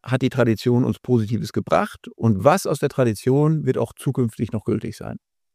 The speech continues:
Gleichzeitig muss man sich aber den, den neuen Dingen auch, auch offen stellen.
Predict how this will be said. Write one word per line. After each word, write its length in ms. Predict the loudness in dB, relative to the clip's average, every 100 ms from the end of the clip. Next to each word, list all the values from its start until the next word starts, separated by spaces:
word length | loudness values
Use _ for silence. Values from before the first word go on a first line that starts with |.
| _ _ _ _ _ _ 6
Gleichzeitig 460 | 6 8 6 4
muss 160 | 4 2
man 80 | 2
sich 200 | 2 2
aber 220 | 2 0
den, 500 | -4 0 0 0 -4
den 220 | -2 2 2
neuen 340 | 4 4 4
Dingen 220 | 2 2
auch, 260 | 2 -2 -12 -8
auch 140 | -2
offen 280 | -2 2 0
stellen. 500 | 0 -6 -4 -8